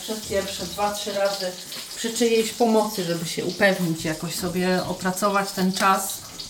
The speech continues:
jaki będzie wystarczający. Delikatnie sprawdzam. Odwracam pierwszy.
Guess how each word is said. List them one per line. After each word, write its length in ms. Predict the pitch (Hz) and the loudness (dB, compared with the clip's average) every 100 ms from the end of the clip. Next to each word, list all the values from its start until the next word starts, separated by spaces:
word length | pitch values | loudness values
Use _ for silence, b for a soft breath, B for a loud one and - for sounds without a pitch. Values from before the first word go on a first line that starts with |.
| - - - - - - - - - B - | -12 -14 -16 -14 -14 -14 -16 -16 -18 B -8
jaki 260 | 185 180 - | -4 -4 -2
będzie 280 | 202 196 196 | 0 2 0
wystarczający. 1080 | 180 190 202 180 202 202 185 175 - 202 220 - - - - - - - - - - - - - - - - - - - - - - - - - - - - - - - - - - | -4 -4 -4 -4 -4 -2 0 -2 -2 -2 -2 -4 -6 -4 -4 -8 -10 -14 -12 -12 -12 -10 -10 -8 -8 -10 -10 -12 -12 -12 -12 -12 -12 -10 -10 -10 -8 -8 -6 -8 -6 -6 -6 -6 -6
Delikatnie 720 | 185 185 180 - 180 - 175 170 - | -4 -2 -4 -6 -6 -4 -6 -6 -6
sprawdzam. 760 | 208 214 214 - 208 202 202 202 - - - - - - - - - - - - - - - - - - 117 - 190 | -4 -4 -4 -4 -6 -4 -4 -6 -6 -8 -6 -6 -6 -6 -6 -4 -4 -4 -4 -4 -4 -4 -2 -2 -2 -2 -2 -2 -2
Odwracam 760 | 180 180 175 175 - 160 147 - | -2 -2 -2 -2 -4 -4 -2 0
pierwszy. 680 | 240 226 240 - - - - | 0 0 -2 -2 -4 -4 -4